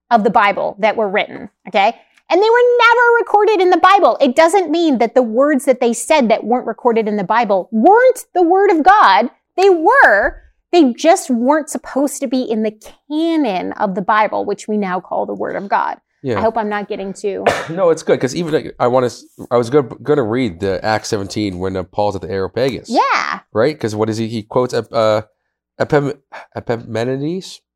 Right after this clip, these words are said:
Speaker 2: Epimenides?
Speaker 1: Oh,
Speaker 2: I can't, I,
Speaker 1: yeah,
Speaker 2: some
Speaker 1: don't
Speaker 2: Gre-,
Speaker 1: ask me. I'm
Speaker 2: some
Speaker 1: bad with
Speaker 2: Greek poet,
Speaker 1: pronunciation.
Speaker 2: right?
Speaker 1: <laughs>
Speaker 2: Anyways, probably Epicurean. Anyways, it goes like this. Uh, he says, "In him we live and move and have our being."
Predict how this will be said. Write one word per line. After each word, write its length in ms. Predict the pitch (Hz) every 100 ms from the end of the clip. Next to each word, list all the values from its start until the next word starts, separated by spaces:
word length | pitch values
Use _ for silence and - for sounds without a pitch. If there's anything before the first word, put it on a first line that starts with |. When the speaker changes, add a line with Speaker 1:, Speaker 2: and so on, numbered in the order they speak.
| _ _ _ 113
Speaker 2:
Epimenides? 760 | 113 107 113 - 135 180 -
Speaker 1:
Oh, 40 | - _ _ _
Speaker 2:
I 40 | _
can't, 120 | 120 -
I, 20 | 214
Speaker 1:
yeah, 420 | 190 170 180 185
Speaker 2:
some 160 | 196 196
Speaker 1:
don't 140 | 262
Speaker 2:
Gre-, 60 | 277
Speaker 1:
ask 260 | 262 -
me. 120 | 202 185
I'm 60 |
Speaker 2:
some 120 | 202 196
Speaker 1:
bad 100 | 202
with 80 |
Speaker 2:
Greek 300 | 175 180 214
poet, 520 | 156 135 131 131 - _ _
Speaker 1:
pronunciation. 500 | 127 120 131 285 294 - - -
Speaker 2:
right? 100 | -
Speaker 1:
<laughs> 0 |
Speaker 2:
Anyways, 440 | 127 123 - 104 - - _ -
probably 180 | 147 135
Epicurean. 580 | 123 117 123 117 113 - _
Anyways, 280 | 131 127 110
it 60 | - _ _ -
goes 140 | 143
like 100 | 135
this. 400 | 117 101 - - _ _ _ -
Uh, 200 | 123 120
he 100 | 123
says, 240 | 131 123 -
"In 160 | 170 190
him 220 | 185 160
we 140 | 147
live 240 | 131 135 135
and 100 | 117
move 200 | 117 113
and 80 | 101
have 220 | 107 104
our 120 | 98
being." 400 | 87 95 67 -